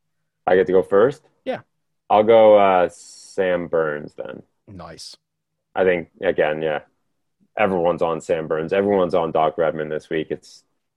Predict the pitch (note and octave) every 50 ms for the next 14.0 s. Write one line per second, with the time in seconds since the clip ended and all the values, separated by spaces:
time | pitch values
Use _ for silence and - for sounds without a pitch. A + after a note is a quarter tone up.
0 | _ _ _ - - F2+ E2 D#2+ D#2 D#2+ D#2 D2+ D2+ D2+ D2+ D2+ _ _ _ _
1 | _ _ _ _ _ _ _ _ _ _ _ _ _ _ _ _ _ _ _ _
2 | _ _ _ _ _ _ _ _ _ _ _ _ _ _ - F#2 F2 E2 - -
3 | G#2+ G2+ G2 - G#2 F#2 F2+ F#2 F2+ E2+ D#2+ - - E2+ D#2+ D2+ D2+ - - D2+
4 | C#2 - - _ _ _ _ _ _ _ _ - A#2+ G#2+ G2+ G2 F#2 - - _
5 | _ _ _ _ _ _ _ - C3+ B2+ B2+ B2 A#2 A2 G#2 G#2 G2+ - _ _
6 | _ _ _ _ _ _ _ _ - E3+ E3+ D#3+ - E3 C3 A2 - - - _
7 | _ _ _ _ _ _ _ _ _ _ _ _ _ _ _ _ _ _ _ _
8 | _ _ _ _ - - - G3+ F#3+ - G3+ F3+ F3 E3 - - C3 G#2+ F#2 -
9 | _ _ _ _ _ _ _ - C#3 C3+ C3+ - - G#3 F3+ F#3+ F3+ F3 F3 -
10 | E3 D3 D#3+ D#3+ D#3 C#3+ - - D#3 D3 C3+ - D3 D3 C3 B2+ A#2+ - D#3 D3+
11 | D#3+ E3+ F3+ F#3+ G#3+ G3+ - - _ _ _ _ _ _ _ _ _ _ _ _
12 | _ - B2+ C#3+ E3 G3 A3 A3 A3+ G#3+ F#3 F3+ F#3 F#3+ F#3 - - F3 F3 E3
13 | - - - E3 D#3+ D#3+ D3+ D3 D3+ D3 D3+ D#3 E3+ D3+ - C#3 A#2+ A#2 B2